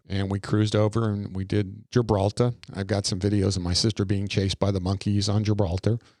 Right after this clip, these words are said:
which was the funniest thing can be. Uh, we went to Algiers and Morocco. I think is Morocco is where we spent the fourth of July.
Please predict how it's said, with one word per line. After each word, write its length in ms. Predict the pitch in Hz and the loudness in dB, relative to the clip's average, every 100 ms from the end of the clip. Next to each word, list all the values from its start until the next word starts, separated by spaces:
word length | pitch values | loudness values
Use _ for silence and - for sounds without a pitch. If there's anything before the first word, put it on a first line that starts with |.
| _ | _
which 200 | 95 - | -8 -4
was 140 | 87 82 | -6 -6
the 120 | 78 | -8
funniest 580 | - - 110 87 82 - | -8 -4 -2 -2 -6 -4
thing 180 | 85 | -6
can 160 | 85 85 | -6 -6
be. 240 | 80 82 - _ _ _ _ _ - - - | -4 -6 -8 _ _ _ _ _ -20 -16 -4
Uh, 280 | 101 98 104 | -2 0 0
we 140 | 101 | -2
went 260 | 98 98 95 | 0 -2 -2
to 220 | - 101 | -2 -2
Algiers 880 | 90 95 95 113 110 113 143 - - - _ _ _ _ | -2 -4 -2 0 2 4 2 0 -4 -14 _ _ _ _
and 380 | - 101 98 101 - | -4 -2 -2 -4 -10
Morocco. 640 | 101 98 98 104 - 87 | -2 2 4 2 0 -2
I 60 | 90 | -2
think 240 | - 196 | -2 -2
is 180 | - 92 | -2 -2
Morocco 480 | 87 95 120 131 107 | -2 2 2 0 0
is 100 | 101 | 2
where 160 | 101 92 | 2 0
we 100 | 87 | -2
spent 300 | - 104 - | -2 -2 -4
the 60 | |
fourth 320 | - 104 101 | -6 -4 -2
of 80 | 80 | -4
July. 400 | 82 90 80 73 | -4 -4 -4 -6